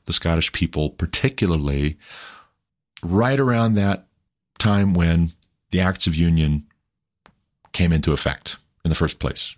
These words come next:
creating what we now know of as the United Kingdom. I'm fascinated by that whole bit because from what I've read, it was a lot of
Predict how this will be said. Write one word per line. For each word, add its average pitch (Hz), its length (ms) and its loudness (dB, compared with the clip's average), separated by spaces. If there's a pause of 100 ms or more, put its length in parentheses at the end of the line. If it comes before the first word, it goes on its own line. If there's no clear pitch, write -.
creating 107 440 2
what 92 140 2
we 90 100 2
now 78 340 2
know 78 200 2
of 69 180 -2
as 65 220 -4
the 65 100 -4
United 62 340 -4
Kingdom. 60 360 -6 (1040)
I'm 85 120 0
fascinated 92 720 0 (260)
by 85 400 2 (140)
that 90 260 0
whole 90 520 0 (260)
bit 87 380 -2 (420)
because 98 760 0
from 95 240 2
what 113 180 2
I've 139 240 0
read, 90 440 0 (560)
it 107 160 2
was 110 120 4
a 107 60 2
lot 98 400 2
of 101 460 0